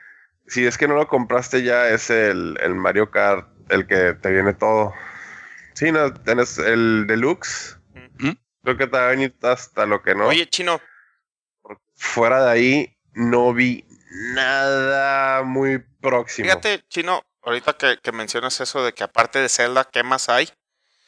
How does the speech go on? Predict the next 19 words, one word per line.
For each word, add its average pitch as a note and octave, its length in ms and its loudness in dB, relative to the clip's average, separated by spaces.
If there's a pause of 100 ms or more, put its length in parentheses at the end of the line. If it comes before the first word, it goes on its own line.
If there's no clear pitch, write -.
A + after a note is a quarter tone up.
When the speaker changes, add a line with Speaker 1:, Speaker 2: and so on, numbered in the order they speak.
(480)
Speaker 3:
Fíjate F#3+ 300 -2
que - 240 -2
no, C3+ 300 0
Speaker 1:
Sí. - 40 -20
Speaker 3:
nos C3+ 200 0
llegó B2+ 180 -2
un D3 120 -8
correo G3+ 580 0 (420)
de, A#2+ 360 0
de A#2 120 0
uno D3+ 220 -2
de E3+ 80 -2
nuestros A#2 420 -6
fans, C3 500 0 (200)
eh, G#2+ 280 -6
un B2 180 -10
tal D3 220 4
Antonio D3+ 380 0
Landín, C#3 560 0